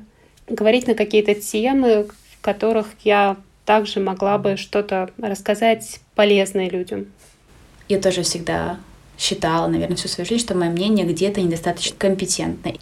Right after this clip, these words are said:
Speaker 2: Ну, кто я в материнстве? Я ещё просто какой-то новичок-дилетант.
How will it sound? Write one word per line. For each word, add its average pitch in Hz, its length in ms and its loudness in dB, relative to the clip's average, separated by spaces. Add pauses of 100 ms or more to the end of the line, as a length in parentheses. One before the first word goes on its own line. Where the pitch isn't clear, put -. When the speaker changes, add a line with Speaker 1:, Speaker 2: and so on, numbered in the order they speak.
(160)
Speaker 2:
Ну, 170 100 0
кто 165 220 0
я 147 240 -2 (100)
в - 40 -4
материнстве? 160 760 -4
Я - 200 -4
ещё 175 420 -6 (100)
просто - 320 -8
какой-то 185 380 -8
новичок-дилетант. 180 1040 -2